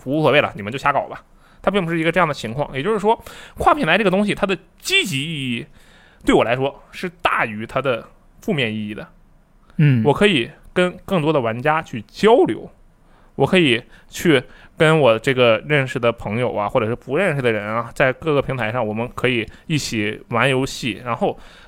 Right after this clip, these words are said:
Speaker 1: 我既然愿意跟你交流，那我会默认你是一个品行优秀，而不是一个，这个吧，户口本上少人的家伙。
Speaker 2: 嗯。
Speaker 1: 对吧？所以说，就可能有些玩家会觉得，“那我跟P C连，我就是我不爽。”但是就以我个人的角度来看啊，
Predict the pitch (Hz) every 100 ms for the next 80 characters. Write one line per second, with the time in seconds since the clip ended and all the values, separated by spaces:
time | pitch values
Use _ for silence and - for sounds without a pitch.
0 | - 131 208 190 202 190 160 131 113 127
1 | 95 139 113 110 131 147 123 101 98 107
2 | 101 104 - - 113 - 107 113 127 -
3 | 123 - 113 113 110 104 117 107 - -
4 | _ - _ - - 120 107 - 127 131
5 | 110 120 - 120 98 113 113 98 113 -
6 | - - 131 123 113 107 101 110 101 -
7 | - 185 165 185 - - - - - -
8 | - 180 120 127 - - 113 127 123 120
9 | 117 113 107 101 120 98 120 107 127 120
10 | 107 101 101 95 131 113 107 95 - _
11 | _ - 104 110 - - - _ _ -
12 | 127 123 110 - - - 110 - - 123
13 | 110 131 104 101 98 98 - 101